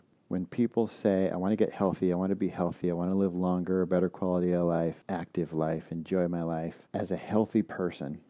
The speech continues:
then you've nailed it. Those are the people that find it easy to do lifelong habits related to health and fitness. People who focus on health over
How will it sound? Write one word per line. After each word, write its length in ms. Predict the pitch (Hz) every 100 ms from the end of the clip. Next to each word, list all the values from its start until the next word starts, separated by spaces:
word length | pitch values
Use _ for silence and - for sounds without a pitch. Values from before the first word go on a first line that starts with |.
| -
then 200 | 117 117
you've 160 | 104
nailed 340 | 101 98 90 73
it. 160 | - _
Those 420 | 82 104 127 131 120
are 40 |
the 120 | 95
people 580 | - 95 - 80 78 85 -
that 160 | 85
find 260 | - 90 90
it 160 | - -
easy 460 | - 151 90 78 - _ _ -
to 100 | 95
do 240 | 95 90 - _ _
lifelong 540 | - 92 95 98 95 92
habits 600 | - 85 76 - - - -
related 420 | 92 85 78 73
to 60 |
health 260 | - 78 -
and 80 | 71
fitness. 520 | - - 65 - -
People 280 | - 104 113
who 140 | 101 101
focus 400 | 98 92 90 90
on 180 | 80
health 580 | - - 98 76 - -
over 300 | 110 95 95